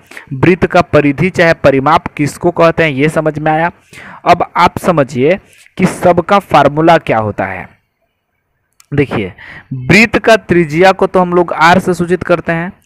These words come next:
तो वृत्त की त्रिज्या जो है, वृत्त की त्रिज्या जो है आर जिसको बोलते हैं, वो डायमीटर यानी कि व्यास, डी माने कौन सी? व्यास, व्यास का आधा होता है,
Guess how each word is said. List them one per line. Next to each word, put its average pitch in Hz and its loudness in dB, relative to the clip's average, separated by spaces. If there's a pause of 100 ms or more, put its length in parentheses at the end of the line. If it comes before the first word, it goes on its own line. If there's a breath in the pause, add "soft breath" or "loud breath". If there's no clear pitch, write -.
(220 soft breath)
तो 151 2
वृत्त 196 0
की 196 -4
त्रिज्या 156 2
जो 147 0
है, 120 -2 (840)
वृत्त 156 -2
की 170 -4
त्रिज्या 143 0
जो 143 -2
है 127 -2 (240)
आर 156 6
जिसको 143 -4
बोलते 131 0
हैं, 156 -4 (400 loud breath)
वो 180 4
डायमीटर 156 2
यानी 127 -4
कि 147 -2
व्यास, 139 2
डी 123 -4
माने 180 0
कौन 208 -2
सी? 123 -2 (640)
व्यास, 127 2 (440 loud breath)
व्यास 151 4
का 131 0 (400)
आधा 127 2
होता 110 -2
है, 85 -6